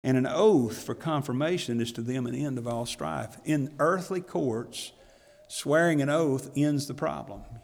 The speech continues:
You got a landline dispute and you get together and you swear that this is resolved in this certain way, then that's it. It's over. He says, "When you swear, you swear by something greater." Now,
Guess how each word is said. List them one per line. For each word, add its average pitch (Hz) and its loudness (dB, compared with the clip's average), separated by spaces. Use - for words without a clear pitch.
You 123 -2
got 139 2
a 127 2
landline 147 0
dispute 160 -4
and 113 0
you 131 0
get 147 -2
together 151 -4
and 117 2
you 139 2
swear 143 2
that 123 -2
this 139 0
is 120 -4
resolved 143 0
in 113 0
this 131 -2
certain 135 -2
way, 147 -2
then 113 -4
that's 143 -2
it. - -2
It's 120 -6
over. 139 -6
He 143 0
says, 131 2
"When 131 0
you 123 2
swear, 156 2
you 117 -2
swear 147 2
by 127 2
something 127 0
greater." 127 2
Now, 113 -2